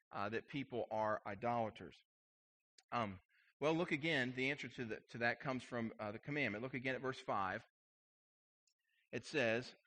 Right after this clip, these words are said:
<clears throat> "You shall not bow down to them or worship them, your idols, for I, the Lord your God, am a jealous God." God says again later in Exodus chapter thirty-four, verse fourteen, he says, "You shall worship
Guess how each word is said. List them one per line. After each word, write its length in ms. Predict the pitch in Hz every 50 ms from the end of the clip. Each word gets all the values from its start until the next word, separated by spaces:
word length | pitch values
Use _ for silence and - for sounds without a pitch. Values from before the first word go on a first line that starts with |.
| _ _ -
<clears throat> 1080 | - 113 87 - - - _ _ _ _ _ _ _ _ _ _ _ _ - - _
"You 140 | - 147 160
shall 200 | - - 156 143
not 220 | 143 151 180 170
bow 220 | 135 156 160 156 156
down 320 | 135 151 151 147 151 143
to 100 | 131 131
them 360 | 113 107 98 95 101 110 113 - - _ _ _ - _ _
or 100 | - 117
worship 400 | 117 131 147 165 160 - 131 98 - _ _
them, 300 | 101 95 92 92 98 110 107
your 120 | 110 107
idols, 440 | 120 127 123 107 92 92 92 104 - - - _ _ _ _ _ _
for 240 | - - 135 127 - - -
I, 420 | 139 151 156 160 165 165 170 175 151
the 80 | 139
Lord 360 | 127 123 123 131 139 156 156 143
your 140 | 156 165
God, 540 | 147 120 123 110 101 95 92 95 101 110 117 - - _ _ _ _ _ _ _
am 220 | 123 127 135 135
a 240 | 127 - 127 120 117 104 104 113 - -
jealous 480 | 147 156 165 165 139 107 98 98 101 - - - - _ _ _ _ _ _ _ _ _ -
God." 260 | 120 117 110 101 82 76 73 - - - _ _ _ _ _ _ _ _ _ _ _ _ _ _ _ _ _ _ _ _ _ -
God 220 | 156 147 160 151
says 220 | - 170 151 131 135
again 240 | 127 127 143 139
later 260 | 139 147 160 156 135 127
in 60 | 120
Exodus 360 | 123 135 131 - 135 123 117
chapter 300 | - - 135 120 - 131
thirty-four, 540 | 117 - 139 131 131 120 - 139 127 127 123
verse 180 | 113 117 117
fourteen, 540 | - - 135 127 113 - - 131 120 113 104
he 100 | 107 117
says, 260 | 117 - 120 110 101
"You 140 | 107 127 143
shall 260 | 143 - - 131 117
worship 480 | 113 117 135 143 160 156 - - 160 156